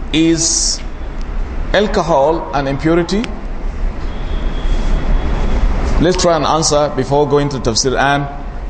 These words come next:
we have other questions after the tafsir. But let me make this attempt. Alcohol, is it a najasa? Al-khamr, al-khamr.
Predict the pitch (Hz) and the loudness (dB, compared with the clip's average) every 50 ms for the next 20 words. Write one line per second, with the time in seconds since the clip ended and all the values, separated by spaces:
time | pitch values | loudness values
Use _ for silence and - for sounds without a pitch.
0 | - - 135 131 127 135 135 156 160 160 151 - 165 147 - 156 131 120 - - | -4 -2 0 2 2 4 4 2 2 2 0 0 -2 -2 -2 -4 -4 -4 -4 -2
1 | - 131 135 - 156 139 127 - 131 110 - - - 82 - - - - - - | 0 0 0 2 0 -2 0 0 -2 -2 0 0 0 0 -2 -4 -8 -8 -8 -8
2 | - - - - 139 156 208 240 226 233 202 190 185 180 175 185 156 143 165 160 | -8 -8 -6 -2 0 2 2 2 2 0 0 0 0 0 0 0 0 0 -2 -2
3 | 151 139 - - 127 101 - - - - - - - - - - - - - - | -2 -2 -2 -2 -2 -2 -4 -6 -6 -6 -8 -8 -8 -6 -6 -6 -4 -4 -4 -6
4 | - - - - - - - - - - - 175 190 202 196 - 170 143 139 123 | -4 -4 -6 -6 -4 -4 -4 -2 0 2 2 2 2 2 0 0 -2 0 0 0
5 | 101 - - - - - - 139 139 196 196 185 175 165 156 143 180 185 180 - | 0 -2 -4 -6 -6 -4 -2 0 0 0 0 0 0 0 2 2 0 0 0 0
6 | 190 208 - - - - - - - - - - - - - - - - - - | -2 -2 -4 -6 -10 -10 -10 -10 -8 -8 -6 -6 -6 -6 -6 -4 -4 -4 -4 -2
7 | - - - - - - - - - - - - - - - - - - - - | -4 -4 -4 -2 -2 -2 -2 -2 0 -2 0 0 -2 -2 -2 -2 -2 -2 0 0
8 | - - 151 156 151 - - 185 190 170 131 110 - - - - - 135 135 131 | 2 2 2 2 2 0 0 0 2 2 0 -2 -2 -4 -4 -2 -2 0 0 0
9 | - - 180 175 143 110 | 0 0 0 0 0 0